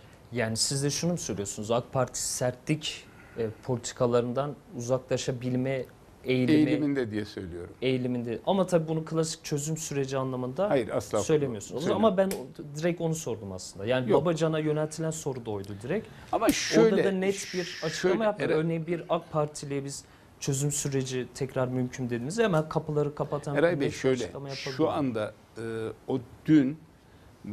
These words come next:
Speaker 2: başarısızlıkla bitmiş çözüm sürecini Türkiye'de bir kere daha aynı şekilde söylemek ülkeye ihanettir.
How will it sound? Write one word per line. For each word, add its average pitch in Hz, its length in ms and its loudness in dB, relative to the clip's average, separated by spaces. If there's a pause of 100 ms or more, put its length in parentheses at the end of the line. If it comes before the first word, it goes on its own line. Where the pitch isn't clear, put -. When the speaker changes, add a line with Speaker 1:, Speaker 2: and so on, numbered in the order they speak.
(320)
Speaker 2:
başarısızlıkla 139 1000 2
bitmiş 110 480 -4
çözüm 131 340 -2
sürecini 117 600 -2
Türkiye'de 113 640 -2 (520)
bir 175 180 2
kere 123 300 2
daha 107 160 0
aynı 131 360 0
şekilde 113 460 -6
söylemek 120 500 -4 (120)
ülkeye 127 380 0
ihanettir. 113 680 -2